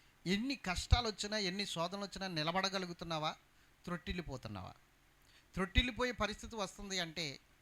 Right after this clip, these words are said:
నువ్వు దేవుని మాట కాకుండా ఎవరి మాటో వింటున్నావు. దేవుని మాట వినివాడు త్రొట్టిల్లిపోడు. దేవుని మాట వినివాడు ఎంత మాత్రం కూడా భయపడడు. ఎందుకు భయపడ్డంటే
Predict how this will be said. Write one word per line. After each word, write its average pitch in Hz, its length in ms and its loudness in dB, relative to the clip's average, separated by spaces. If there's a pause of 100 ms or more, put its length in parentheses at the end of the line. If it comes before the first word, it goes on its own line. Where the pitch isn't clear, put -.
(440)
నువ్వు 160 140 0
దేవుని 226 440 6
మాట 208 260 4
కాకుండా 175 680 0 (1080)
ఎవరి 143 300 0
మాటో 190 280 4
వింటున్నావు. 139 640 -6 (920)
దేవుని 226 340 4
మాట 240 260 4
వినివాడు 214 480 2
త్రొట్టిల్లిపోడు. 175 720 -6 (600)
దేవుని 240 300 6
మాట 240 260 6
వినివాడు 233 480 4 (300)
ఎంత 196 260 -2
మాత్రం 240 400 0
కూడా 240 160 0
భయపడడు. 220 720 8 (360)
ఎందుకు 226 240 -2
భయపడ్డంటే 208 920 2